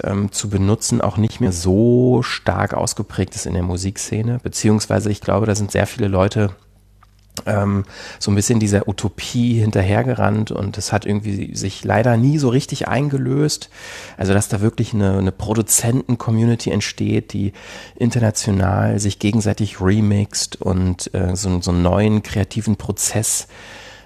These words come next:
ähm, entstehen lässt im Internet mit Musik. Das war so immer die Utopie, die hat sich teilweise eingelöst, aber hat nicht wirklich durchgeschlagen. Aber nichtsdestotrotz, also ich finde es immer noch total spannend und, ähm, ja, bin da immer noch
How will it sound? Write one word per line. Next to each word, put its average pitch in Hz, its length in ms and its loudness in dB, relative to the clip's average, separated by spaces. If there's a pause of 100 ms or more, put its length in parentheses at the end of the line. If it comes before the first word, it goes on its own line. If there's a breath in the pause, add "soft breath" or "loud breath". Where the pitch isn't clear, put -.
(160)
ähm, 95 260 2
entstehen 98 540 2
lässt 95 260 0
im 90 100 0
Internet 104 380 2
mit - 140 -2
Musik. 95 420 0 (160)
Das - 220 -2
war 95 80 4
so 98 120 2
immer 98 220 2
die 101 100 -2
Utopie, 104 540 -2
die 117 140 4
hat 92 80 0
sich - 360 -8
teilweise - 600 0
eingelöst, 113 600 0
aber 95 300 2 (480 loud breath)
hat - 240 -4 (160)
nicht 101 240 0
wirklich 95 300 0
durchgeschlagen. 80 720 -2 (340 loud breath)
Aber 98 180 4
nichtsdestotrotz, 107 680 0
also 92 100 2
ich 92 100 0
finde 98 180 0
es - 40 -2
immer 98 160 4
noch 92 120 2
total - 260 -2
spannend 90 480 2
und, 82 580 -2
ähm, - 380 -2
ja, 85 160 0
bin - 200 -4
da 87 60 0
immer 82 220 0
noch 82 260 -2